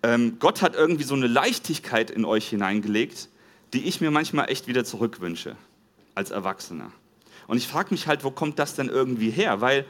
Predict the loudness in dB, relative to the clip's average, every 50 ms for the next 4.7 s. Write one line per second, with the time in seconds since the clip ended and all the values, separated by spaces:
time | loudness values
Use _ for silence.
0 | -14 -20 -20 -20 -20 _ 0 0 2 2 0 0 0 0 2 2 2 2 2 2
1 | 2 2 0 0 0 0 0 0 0 0 0 -2 0 2 2 4 4 4 4 4
2 | 2 -2 -6 -14 -20 _ -20 -20 -20 -20 -20 -20 -20 -20 _ _ 2 4 4 4
3 | 4 2 2 0 -4 -12 -20 _ _ _ _ _ _ -6 -2 -2 -2 0 2 2
4 | 2 4 2 0 0 -4 -4 0 0 0 0 0 -2 -4